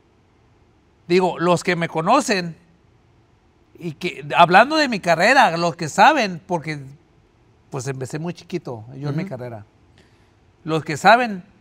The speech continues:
Speaker 1: no van a hablar de mí porque saben cómo me entrenaba, a qué es lo que hacía para vivir, eh, dónde me la pasaba, no era ni vago, no era...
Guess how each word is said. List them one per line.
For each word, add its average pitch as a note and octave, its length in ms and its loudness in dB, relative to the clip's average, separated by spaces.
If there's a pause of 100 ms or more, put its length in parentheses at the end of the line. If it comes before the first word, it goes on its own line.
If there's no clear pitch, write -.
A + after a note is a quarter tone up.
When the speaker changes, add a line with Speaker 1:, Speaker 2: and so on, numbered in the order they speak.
(140)
Speaker 1:
no F3 160 -6
van F#3+ 180 -2
a F#3+ 40 0
hablar F#3 280 -2
de F#3 100 -4
mí F#3+ 160 -4
porque E3+ 360 -8
saben G3 460 -2 (1700)
cómo F3 280 -6
me E3 120 -6
entrenaba, E3 800 -2 (260)
a C3+ 200 -6 (380)
qué G3+ 140 2
es G#3 60 0
lo G3+ 120 0
que E3 100 -8
hacía D#3+ 260 -6
para D3+ 240 -4
vivir, F#3+ 680 -10 (1300)
eh, C#3+ 840 -8 (100)
dónde G3 300 0
me F3+ 140 -4
la D3 100 -4
pasaba, F#3+ 760 0
no D#3 180 -4
era D3 160 -4
ni C3 160 -8
vago, G3 920 2
no D#3 160 -6
era... D3 400 -4